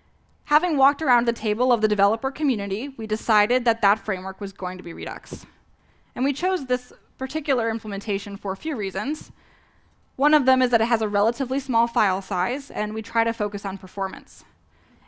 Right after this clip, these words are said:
And the other is that it's really extensible. You can write custom Redux middleware for your application. And this really appealed to us because we wanted our new code base to be flexible,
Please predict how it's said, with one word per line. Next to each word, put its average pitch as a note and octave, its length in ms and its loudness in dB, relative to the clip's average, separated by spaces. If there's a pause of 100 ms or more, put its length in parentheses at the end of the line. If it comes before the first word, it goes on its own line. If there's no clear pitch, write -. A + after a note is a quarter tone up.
And A#3 160 2
the C4+ 80 4
other F4 200 6
is A#3+ 100 4
that G#3+ 120 4
it's G#3+ 140 -4
really G#3 480 0
extensible. G3 640 -4 (680)
You A#3+ 100 -6
can B3+ 140 0
write C#4 220 2
custom C4 360 -2
Redux A3 260 2
middleware G3+ 380 0
for G#3 100 -8
your F#3+ 100 -4
application. F#3 720 -4 (340)
And A3+ 140 0
this A#3+ 140 -2
really D4+ 260 2
appealed C4+ 340 0
to G#3+ 120 -8
us G3 160 -2
because G#3 260 -8
we A3 80 -4
wanted A#3+ 380 0
our G#3+ 120 -2
new G#3 180 -6
code A3 260 -6
base G#3 220 -2
to - 80 -12
be F#3 100 -10
flexible, F#3+ 640 -6